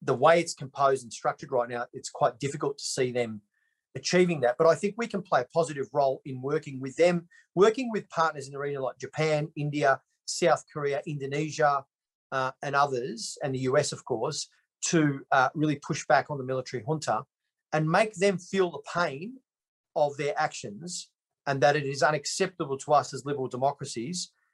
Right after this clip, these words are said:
to, uh, for them to continue on this path. Now, that will require a fair degree of coordination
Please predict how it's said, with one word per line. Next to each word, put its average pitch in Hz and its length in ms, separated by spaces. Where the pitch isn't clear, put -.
to, 143 440
uh, 131 240
for 143 80
them 143 180
to - 120
continue 147 480
on 127 120
this 120 120
path. - 480
Now, 151 300
that 180 200
will 165 160
require 156 420
a 123 40
fair 190 200
degree 160 280
of 131 100
coordination 165 760